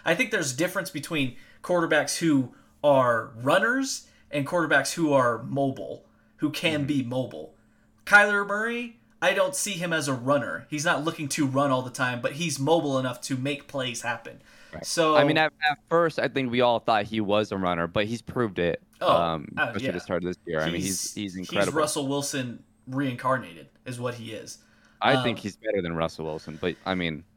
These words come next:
Speaker 1: Possibly. Uh, the things he can do is, is pretty crazy, but, I mean, when I
Speaker 2: Ru-,
Speaker 1: watch him, I
Speaker 2: Russ,
Speaker 1: see Russell. Um,
Speaker 2: Russ makes questionable dis-, uh, Kyler would do it once in a while too, but Russ,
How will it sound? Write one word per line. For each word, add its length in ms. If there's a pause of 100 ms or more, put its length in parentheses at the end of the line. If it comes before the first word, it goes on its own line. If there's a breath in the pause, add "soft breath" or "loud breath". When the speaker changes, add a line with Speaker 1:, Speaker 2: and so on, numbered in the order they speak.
(120)
Speaker 1:
Possibly. 640 (480 loud breath)
Uh, 240
the 120
things 320
he 100
can 180
do 240
is, 200
is 160
pretty 240
crazy, 420
but, 180
I 100
mean, 180
when 100
I 60
Speaker 2:
Ru-, 60
Speaker 1:
watch 280
him, 160
I 60
Speaker 2:
Russ, 100
Speaker 1:
see 80
Russell. 500 (480 soft breath)
Um, 160
Speaker 2:
Russ 360
makes 220 (160)
questionable 580
dis-, 320
uh, 160 (140)
Kyler 300
would 100
do 120
it 40
once 180
in 80
a 20
while 80
too, 180
but 180 (280 soft breath)
Russ, 580